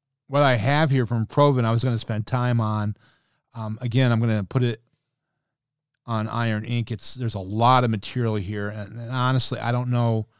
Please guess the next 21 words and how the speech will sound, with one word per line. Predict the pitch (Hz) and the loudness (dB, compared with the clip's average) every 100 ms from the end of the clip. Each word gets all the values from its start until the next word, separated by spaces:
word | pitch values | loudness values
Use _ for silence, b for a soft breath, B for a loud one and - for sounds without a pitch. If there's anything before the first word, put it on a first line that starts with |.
| _ _ _ _ - | _ _ _ _ -6
how | 135 143 | -4 -2
anybody | 139 139 143 131 113 107 107 107 _ _ _ _ _ _ _ | 0 2 2 2 0 0 -2 -6 _ _ _ _ _ _ _
could | - 120 | -6 -2
look | 123 | 0
at | 135 | 0
all | 120 | 0
this | 120 113 - _ | 0 -2 -6 _
material | 120 - - 139 117 | -16 -10 -2 0 0
that | 98 | -4
Proven | - 127 117 113 | -4 -2 -2 -4
provides | 98 107 113 117 104 98 101 - - b b b b b | -4 -4 -2 0 0 -2 -8 -12 -14 b b b b b
and | 123 | -6
still | 117 - 160 | -4 -2 0
wanna | 147 123 | 2 0
s-, | 107 - - _ _ _ _ _ _ - | -2 -6 -16 _ _ _ _ _ _ -8
be | 120 | -8
telling | 98 120 135 160 117 | -6 -2 2 2 2
me | 92 98 104 | -2 -6 -6
or | 107 | -6
insisting | 107 - 165 - 117 110 107 | -6 -4 -4 -2 0 0 0
that | 107 104 | 0 -4